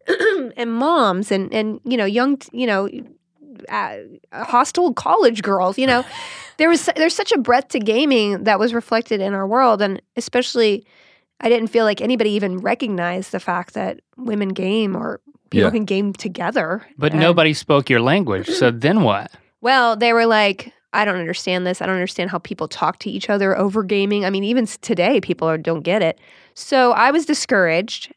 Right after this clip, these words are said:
Speaker 1: um, and then a friend of mine who taught me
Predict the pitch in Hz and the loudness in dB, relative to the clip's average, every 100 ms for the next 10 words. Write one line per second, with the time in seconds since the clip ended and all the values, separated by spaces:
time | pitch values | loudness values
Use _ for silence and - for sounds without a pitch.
0 | _ - 185 185 180 208 214 214 208 - | _ -2 0 0 0 -2 0 0 -2 -6
1 | _ _ _ 208 - 311 254 214 226 233 | _ _ _ -4 0 0 2 2 2 -2
2 | 214 - 214 190 - - 208 190 185 180 | -4 0 2 2 0 -6 -4 -2 -2 -4